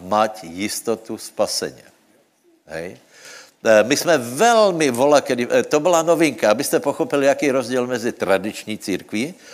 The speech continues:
to znamená evanjelici, katolíci, grékokatolíci a tak ďalej, a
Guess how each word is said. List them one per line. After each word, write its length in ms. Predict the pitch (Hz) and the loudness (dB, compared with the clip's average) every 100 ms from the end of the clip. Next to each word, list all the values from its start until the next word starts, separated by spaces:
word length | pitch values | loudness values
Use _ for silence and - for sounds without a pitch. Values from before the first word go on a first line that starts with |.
| - - - | -20 -10 -4
to 80 | |
znamená 340 | 104 110 113 110 | 0 0 2 2
evanjelici, 560 | 113 110 113 107 - | 2 2 0 -4 -4
katolíci, 540 | 113 110 120 113 - 101 | -2 -2 -2 -6 -4 -2
grékokatolíci 960 | 107 104 107 - 104 110 101 95 - | -2 -2 -4 -4 -4 -4 -8 -6 -2
a 80 | 101 | -2
tak 160 | - 92 | -2 -2
ďalej, 400 | 90 90 95 123 - - | 0 2 0 -4 -12 -20
a 100 | - | -4